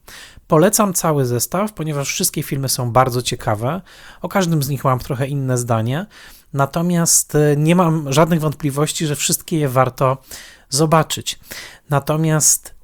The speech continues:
Delikwenci w reżyserii i wedle scenariusza argentyńskiego reżysera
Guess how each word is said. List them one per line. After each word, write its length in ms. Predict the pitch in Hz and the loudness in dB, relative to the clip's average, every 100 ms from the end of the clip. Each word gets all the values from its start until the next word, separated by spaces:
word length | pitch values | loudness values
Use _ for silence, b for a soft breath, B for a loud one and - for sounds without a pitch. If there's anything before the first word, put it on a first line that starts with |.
| _ | _
Delikwenci 1040 | 127 151 160 156 - 214 208 127 - 104 139 - - | 4 4 4 -2 -2 2 2 2 -2 -6 -12 -18 -10
w 100 | 123 | -2
reżyserii 680 | 135 131 131 - 170 170 151 | -2 0 0 2 2 0 -4
i 60 | 135 | -2
wedle 260 | 151 156 | -2 -2
scenariusza 800 | - 151 156 151 135 117 - 117 | -2 -2 -2 0 0 -2 -2 -2
argentyńskiego 800 | 120 127 131 147 135 - 147 139 | -2 -2 -2 -2 -2 -2 -2 0
reżysera 640 | 135 123 120 - 127 123 | -2 -2 -2 2 2 2